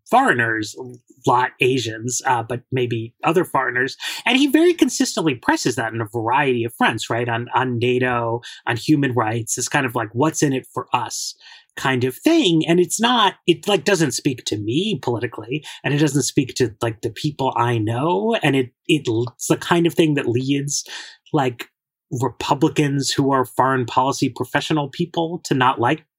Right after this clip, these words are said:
Donald Trump, but it's very potent. I mean, John Kerry, you know, who did much better than Hillary Clinton with white working class voters,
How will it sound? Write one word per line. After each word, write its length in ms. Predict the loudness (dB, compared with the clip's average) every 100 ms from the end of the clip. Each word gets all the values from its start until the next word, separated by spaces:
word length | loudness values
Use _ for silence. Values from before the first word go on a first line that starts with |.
| -2
Donald 260 | 0 0
Trump, 320 | 0 -2 -2 -6 -14 -18 -2
but 80 | 0
it's 200 | 2 2
very 540 | 2 4 4 2 -2 -2
potent. 460 | 0 0 -6 -2
I 80 | 0
mean, 300 | 2 2 -2 0
John 280 | 2 2 0
Kerry, 580 | 0 0 2 0 -2 -4
you 80 | 0
know, 220 | 0 0
who 300 | 0 0 -2 -8 -8 2
did 140 | 4
much 220 | 2 2
better 380 | 2 2 0 -2 -4
than 200 | -4 -6 0
Hillary 280 | 2 2
Clinton 400 | 2 -2 -2 -6 -6
with 140 | -6 -6
white 240 | -2 -2 0
working 240 | -2 -2
class 240 | -4 -6 -4
voters, 480 | -4 -2 -4 -6